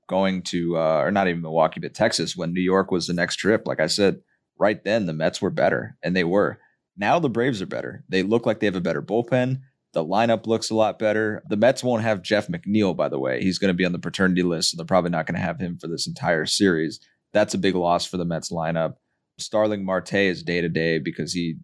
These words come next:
suffered an injury. James McCann, who wasn't hitting well to begin with, is now on the I L again. The Mets are banged up. They're trying to get through. I think, honestly, I think the Braves rotation is,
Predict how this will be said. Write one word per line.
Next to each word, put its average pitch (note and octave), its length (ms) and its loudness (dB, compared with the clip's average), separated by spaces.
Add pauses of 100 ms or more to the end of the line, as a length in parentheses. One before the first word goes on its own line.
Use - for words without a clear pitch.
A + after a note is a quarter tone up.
(120)
suffered E2 400 0
an D#2+ 80 -6
injury. D#2+ 340 -4
James F#2+ 360 0
McCann, F#2 520 -2
who F#2 100 -2
wasn't E2 300 -4
hitting E2+ 240 -4
well D#2+ 160 -6
to E2+ 80 -8
begin E2+ 380 -6
with, D#2 260 -8 (480)
is F#2+ 180 2
now D#2+ 220 2
on E2+ 80 0
the E2 80 0
I D#2+ 220 2
L D#2+ 160 2
again. E2 460 -4 (680)
The A#2 120 -2
Mets B2+ 260 2
are B2+ 60 2
banged G#2+ 340 0
up. G2+ 380 2
They're E2+ 100 -4
trying G2+ 280 2
to G2 40 2
get F#2 220 -2
through. F#2+ 400 2 (1040)
I F#2+ 100 2
think, A2 220 -4
honestly, A2 340 2
I F#2+ 40 2
think F#2+ 180 -4
the F#2+ 80 0
Braves F2 340 0
rotation E2+ 520 0
is, D#2 220 -12